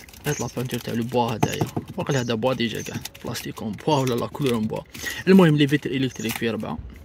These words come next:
الفاتح حتى وحده كامل normal. الكرسانه تاعها خوتنا جايين قماش بيان سور ماشي جلد، عندك في الوسط اللي فيه الجلد هكذا،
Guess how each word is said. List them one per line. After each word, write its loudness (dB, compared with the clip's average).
الفاتح -4
حتى -6
وحده -2
كامل -2
normal. -4
الكرسانه -2
تاعها -2
خوتنا -2
جايين 0
قماش -2
بيان -4
سور -4
ماشي -4
جلد، -4
عندك -2
في -6
الوسط 2
اللي -4
فيه -4
الجلد -4
هكذا، -4